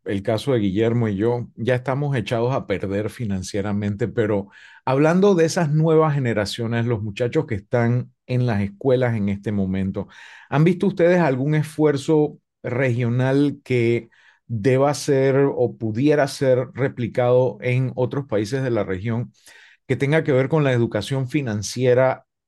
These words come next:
a los muchachos que están en escuela primaria, en escuela secundaria? Y lo digo porque yo me acuerdo que en mis tiempos, en la,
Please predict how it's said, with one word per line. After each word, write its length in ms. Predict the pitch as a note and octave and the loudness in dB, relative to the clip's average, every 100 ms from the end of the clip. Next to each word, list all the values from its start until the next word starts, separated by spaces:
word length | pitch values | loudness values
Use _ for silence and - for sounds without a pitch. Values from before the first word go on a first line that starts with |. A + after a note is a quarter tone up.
| - | 0
a 180 | B2 | 2
los 640 | B2 B2+ B2 B2 - - - - | 2 2 2 0 -4 -16 -16 -6
muchachos 480 | B2 A#2+ B2 C#3+ | -4 0 0 -2
que 80 | B2+ | -4
están 240 | A#2+ B2 B2 | -6 -4 -2
en 300 | B2+ B2 G2+ | 0 -2 -6
escuela 380 | G2+ A#2+ B2 | -4 0 0
primaria, 640 | - A2 B2 B2+ B2 B2 A#2+ | 0 -2 0 0 2 2 2
en 180 | A2+ G2+ | 0 -4
escuela 340 | F2 A2+ A2+ | -6 -4 -4
secundaria? 760 | - - G#2 A2 A#2 A#2 A#2+ G#2 - - - - | -6 -10 -6 -2 0 2 0 -2 -16 -20 -20 -2
Y 100 | D3 | 2
lo 120 | D#3 | 6
digo 200 | G3 A#3 | 6 4
porque 420 | F#3+ D3+ D#3 C#3+ - | 2 2 0 0 -6
yo 300 | - B2+ D#3 | -8 -2 2
me 80 | E3+ | 2
acuerdo 360 | F#3+ F#3+ G3 G3 | 2 4 4 4
que 340 | D#3 A#2+ F2 - - | 2 0 0 -6 -4
en 140 | C3 | 0
mis 160 | B2+ B2 | 2 2
tiempos, 560 | E3 E3 D3+ D#3+ - - _ | 2 2 4 4 2 -2 _
en 300 | - A#2+ A#2+ | -4 -2 0
la, 280 | A#2 A2+ G#2 | 2 2 0